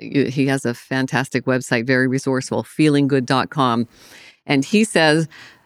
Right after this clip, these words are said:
"The most crucial predictor of recovery and success is having a persistent willingness to exert consistent efforts to help yourself."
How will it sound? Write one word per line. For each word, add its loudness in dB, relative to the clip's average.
"The 2
most 2
crucial 4
predictor 2
of 0
recovery 0
and 0
success -4
is -4
having 0
a 0
persistent -4
willingness 2
to 4
exert 0
consistent -2
efforts -4
to -4
help -2
yourself." -4